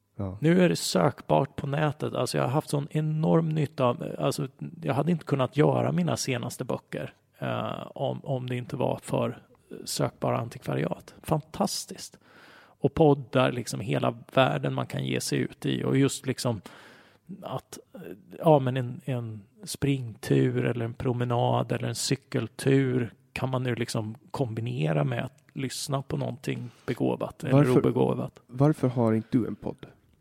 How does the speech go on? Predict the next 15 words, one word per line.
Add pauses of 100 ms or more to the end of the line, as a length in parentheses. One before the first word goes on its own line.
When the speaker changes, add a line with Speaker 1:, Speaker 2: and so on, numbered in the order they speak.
(1160)
Speaker 2:
Eh,
lärokurvan. (140)
Alltså, (100)
det
är
så
pass
tekniskt
avancerat
att
det, (300)
det
är,
liksom,
rätt